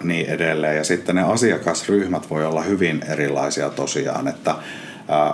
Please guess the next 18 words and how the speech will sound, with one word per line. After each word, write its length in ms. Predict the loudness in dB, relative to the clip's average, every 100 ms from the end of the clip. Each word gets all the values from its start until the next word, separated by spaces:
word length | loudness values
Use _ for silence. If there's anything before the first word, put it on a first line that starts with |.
| 0
koulutettu 500 | 0 0 2 0 0
hieroja 440 | -2 -2 0 0 0
hieroo 460 | 0 0 0 -2
urheilijoita, 880 | 0 0 2 0 2 0 0 -2 -2 -4 -10 -20 -20 -20 -4
ää, 200 | 0 0
se 160 | 0 0
hieroo 460 | 0 0 0 -2 -4 -12 -6
ikääntyneitä 800 | -2 0 0 0 -2 -2 -2 -4
ihmisiä, 560 | -4 -6 -6 -2 -2 -4 -10 -20 -20 -20 -20 -20 -4
lapsia, 540 | 0 0 -2 0 2 2 -4 -16 -14 -6
ihan 280 | -2 -2 -2 0
laidasta 420 | 0 0 -2 0
laitaan, 380 | 2 2 0 0
että 140 | -2
se 100 | -2
on 200 | -2 -2 -4
monipuolinen 680 | 0 2 2 2 2 4 2
ammatti, 760 | 2 2 4 2 0 -2 -4